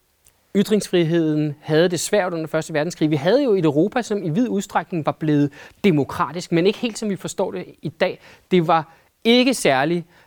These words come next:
øh, velanset at kritisere magthaverne under Første Verdenskrig. Var man en del af militæret, så var alle demokratiske principper sat ud af spil.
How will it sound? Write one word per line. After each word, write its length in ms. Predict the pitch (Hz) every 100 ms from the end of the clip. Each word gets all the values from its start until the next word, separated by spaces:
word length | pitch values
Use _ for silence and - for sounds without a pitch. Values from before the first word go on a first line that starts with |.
| -
øh, 240 | 156 151 139
velanset 540 | 156 175 - 156 139 -
at 100 | 127
kritisere 540 | - 151 135 - 156
magthaverne 580 | 143 117 - 139 123 123
under 200 | 120 117
Første 320 | - 101 -
Verdenskrig. 520 | 101 87 107 - 107 90
Var 400 | 107 123 160 196
man 200 | 220 202
en 140 | 160
del 280 | 147 170 175
af 60 | 151
militæret, 640 | 139 123 - 156 123 135
så 120 | 156
var 180 | 147 -
alle 260 | 151 143 175
demokratiske 720 | 165 135 - 147 123 143 135
principper 480 | - 123 - 123 147
sat 180 | - -
ud 120 | 269
af 140 | 139 110
spil. 300 | - 107